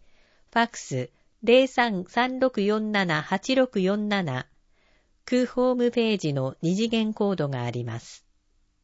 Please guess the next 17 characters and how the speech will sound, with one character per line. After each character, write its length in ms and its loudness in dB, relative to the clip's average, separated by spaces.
肝 340 2
炎 360 0
ウ 120 4
イ 140 4
ル 120 4
ス 160 -12
検 320 2
査、 280 -2
特 260 2
定 240 4
感 240 0
染 240 2
症 280 4
検 260 2
査 180 2
事 180 2
業。 460 0